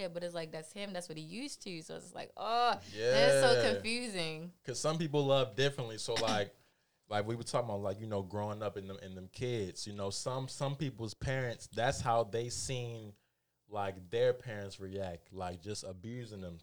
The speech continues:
Speaker 2: t-
Speaker 1: Mm-hmm.
Speaker 2: saying nasty shit to each other. So when that child grows up, they begin to believe that that's how you love somebody, by just shit talking them or hitting them and this, that, and things of that nature. But you gotta let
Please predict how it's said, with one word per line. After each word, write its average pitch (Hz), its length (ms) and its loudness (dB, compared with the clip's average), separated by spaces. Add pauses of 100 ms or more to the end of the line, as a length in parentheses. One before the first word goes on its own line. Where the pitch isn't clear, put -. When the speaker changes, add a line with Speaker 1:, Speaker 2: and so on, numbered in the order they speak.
(100)
Speaker 2:
t- 165 80 -6
Speaker 1:
Mm-hmm. - 140 -2
Speaker 2:
saying 113 420 2
nasty 117 340 0
shit 127 260 -4
to 110 120 -2
each 101 160 -2
other. 95 220 -2
So 107 420 2 (640)
when 104 160 -4
that 117 180 2
child 113 400 4
grows 104 360 2
up, 120 260 4 (160)
they 131 240 4
begin 110 400 -4
to 107 160 -6
believe 101 460 -4
that 95 180 -6
that's 117 260 -4
how 110 140 -4
you 104 180 -6
love 107 240 -2
somebody, 92 420 -6
by 92 180 -4
just 90 260 -6
shit 113 260 -4
talking 104 420 0
them 98 180 -6
or 92 120 -4
hitting 107 320 -4
them 101 220 -4
and 92 140 -6
this, 101 340 -4 (460)
that, 101 320 -2 (260)
and 92 120 -14
things 107 260 -4
of 90 120 -8
that 92 240 0
nature. 95 480 -4
But 87 140 -4
you 107 100 -2
gotta 101 220 0
let 98 300 -6